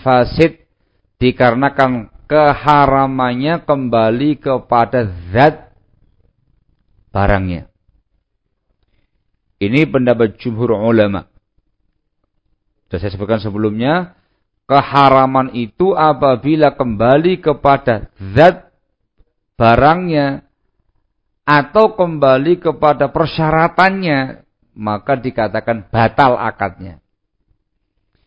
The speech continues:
Adapun kalau keharamannya itu kembali kepada perkara yang di luar itu, maka dikatakan sah tapi berdosa. Kalau dikatakan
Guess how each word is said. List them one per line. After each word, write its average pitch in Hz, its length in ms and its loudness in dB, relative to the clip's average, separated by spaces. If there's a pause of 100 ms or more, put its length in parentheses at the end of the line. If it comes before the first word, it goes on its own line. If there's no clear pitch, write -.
(640)
Adapun 135 560 0
kalau 180 400 2
keharamannya 160 960 0
itu 170 240 -8
kembali 147 560 2
kepada 156 400 0
perkara 151 480 2
yang 156 160 0
di 139 160 0
luar 226 480 6
itu, 120 640 -8 (400)
maka 110 320 -2
dikatakan 107 720 -4 (160)
sah 160 400 -2
tapi 127 400 -2
berdosa. 101 800 -8 (1500)
Kalau 113 160 0
dikatakan 101 640 -2